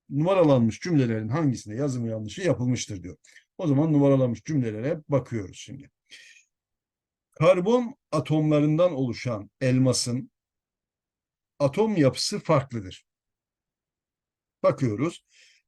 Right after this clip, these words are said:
Karbon atomlar, e, atomlarından oluşan elmasın atom yapısı farklıdır. Evet, görünen bir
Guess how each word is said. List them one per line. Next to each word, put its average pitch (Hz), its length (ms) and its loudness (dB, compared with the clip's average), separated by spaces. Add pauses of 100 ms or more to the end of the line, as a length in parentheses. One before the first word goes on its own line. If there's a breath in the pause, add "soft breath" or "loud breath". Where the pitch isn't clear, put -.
(140)
Karbon 156 580 2
atomlar, 131 680 0
e, 123 40 -6
atomlarından 123 1000 -4
oluşan 117 520 -2
elmasın 139 580 0 (380)
atom 143 400 0
yapısı 123 320 -6
farklıdır. 101 580 -4 (640)
Evet, - 280 0
görünen 143 400 2
bir 156 220 -8